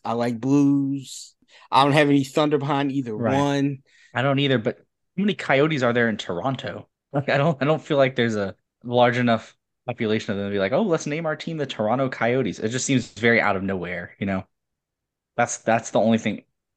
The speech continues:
Speaker 2: But Blues is not really a common name either, so I don't,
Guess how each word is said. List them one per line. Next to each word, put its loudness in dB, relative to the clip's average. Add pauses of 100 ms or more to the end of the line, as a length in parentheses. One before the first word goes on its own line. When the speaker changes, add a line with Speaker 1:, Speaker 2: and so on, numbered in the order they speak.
Speaker 2:
But -16
Blues 2
is -6
not -2
really 2
a 2
common -2
name -4
either, -2
so -8
I -4
don't, -8